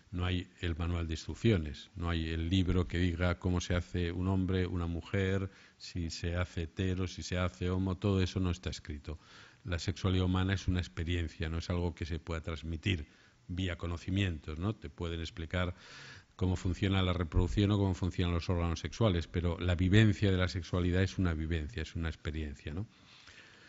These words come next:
Y por tanto, siempre hay un momento en el cual uno no tiene las claves de todo eso y hace lo que puede, ¿no? Como todo el mundo. Pero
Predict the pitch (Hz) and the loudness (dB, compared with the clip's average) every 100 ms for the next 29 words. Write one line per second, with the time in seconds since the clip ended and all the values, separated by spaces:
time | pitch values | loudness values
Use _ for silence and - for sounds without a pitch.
0 | - - - - 98 90 107 101 110 113 | -20 -20 -10 -6 -2 2 2 4 4 2
1 | - - 101 104 95 95 95 95 101 90 | 0 0 2 4 4 4 4 4 4 4
2 | 107 95 87 92 90 95 98 101 95 - | 2 2 2 2 4 4 4 2 -2 -4
3 | 90 85 - 90 90 85 85 - - 95 | -2 -2 0 0 0 0 -2 -4 2 4
4 | 90 85 85 90 87 90 - 107 107 98 | 4 2 0 0 0 2 0 2 2 0
5 | 90 85 80 78 85 85 85 - 92 - | -2 -4 -4 -6 -8 -10 -12 -4 -4 0
6 | 90 85 82 98 85 78 95 - 87 82 | -2 -2 -2 -2 -2 -4 -6 -6 -6 -2
7 | 90 82 78 76 76 76 - _ - - | -2 -2 -6 -8 -10 -12 -16 _ -20 -20
8 | - _ _ _ _ _ _ _ _ _ | -20 _ _ _ _ _ _ _ _ _
9 | _ _ _ _ _ _ _ - 113 117 | _ _ _ _ _ _ _ 0 4 6
10 | 120 | 4